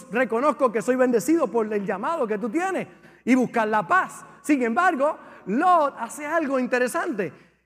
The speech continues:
que cuando Abraham le dice eso, Lot alza sus ojos y mira la tierra que es mejor, la llanura, donde la agricultura y todo se da mejor, y ve que las montañas no son tan buenas. Así que le dice a Abraham, "Yo voy a escoger el llano,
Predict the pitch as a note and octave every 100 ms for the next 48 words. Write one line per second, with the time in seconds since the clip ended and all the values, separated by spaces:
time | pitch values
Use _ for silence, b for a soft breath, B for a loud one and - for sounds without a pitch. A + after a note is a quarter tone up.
0 | _ - B3 C#4+ B3+ A#3+ A#3+ A#3 A#3 B3+
1 | E4+ F4 F4 E4 E4+ B3+ G#3+ C4 C4+ G#3+
2 | D4 E4+ - B3+ D#4+ D#4 D#4 C#4+ B3 G#3
3 | G#3 C4 - - A#3+ C4 D#4+ D#4 C4 A#3+
4 | C#4 C4 A3 A3+ A#3+ C4+ D4 G#3 G3+ A3+
5 | D4+ G3+ B2+ - - _ _ _ F3+ A3+
6 | G3+ G#3 F#3+ F3+ F3+ G#3 G#3+ G#3 F#3 D#3
7 | E4+ D4 A#3+ G3 - C4 A#3+ B3 B3+ B3
8 | A3 A#3 b b b - B3+ C4+ D#4 C#4
9 | C4 A#3+ A#3+ A#3 B3+ C4+ B3 A3+ B3+ B3+
10 | C#4 F4 B3+ F3+ G#3 B3 B3 A#3 C#4 B3+
11 | D4+ C#4+ A#3+ G#3+ G#3+ B B - C4 C#4+
12 | C#4 A#3 C4 A3 B3+ G#3+ G3+ A3 G#3 D3+